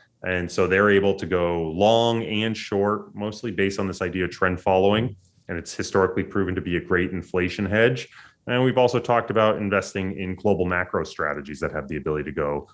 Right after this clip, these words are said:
long and short and typically do well, uh, and can do well during inflationary periods. And so the whole idea is to find some sort of, like, structurally unique return stream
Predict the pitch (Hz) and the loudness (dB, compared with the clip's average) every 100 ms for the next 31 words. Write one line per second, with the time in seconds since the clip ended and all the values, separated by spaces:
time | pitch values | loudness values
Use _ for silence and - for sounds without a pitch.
0 | _ - 82 78 76 76 73 - 78 76 | _ -2 0 0 -2 -6 -6 -4 -2 -2
1 | 78 87 78 - - - - 78 67 80 | -4 -8 -8 -4 -6 -6 -6 -6 -4 -6
2 | 73 76 76 76 73 - - _ _ _ | -2 0 2 0 -2 -8 -20 _ _ _
3 | 76 73 73 73 - 87 85 92 80 80 | -12 -8 -8 -8 -4 -6 -2 -4 -2 -2
4 | 78 76 76 - 80 73 71 - 78 76 | 0 0 0 -2 -4 -4 -10 -6 -6 -6
5 | 76 71 69 - 73 69 65 - - 85 | -8 -8 -8 -8 -8 -8 -10 -12 -8 -6
6 | 85 98 101 113 110 104 107 110 104 98 | 0 0 4 6 6 4 2 2 0 -4
7 | - 98 95 90 90 - 87 85 80 - | -4 -4 -2 -6 -10 -6 -2 0 -2 -6
8 | _ _ _ _ _ _ _ - - - | _ _ _ _ _ _ _ -14 -6 -4
9 | - 120 127 - - 131 123 123 120 110 | 0 2 2 0 4 6 6 4 2 -2
10 | 107 101 104 139 - - _ _ - 98 | 0 2 0 -2 -10 -20 _ _ -6 -6
11 | - 104 113 - 135 143 175 208 | 2 2 2 0 0 2 2 -2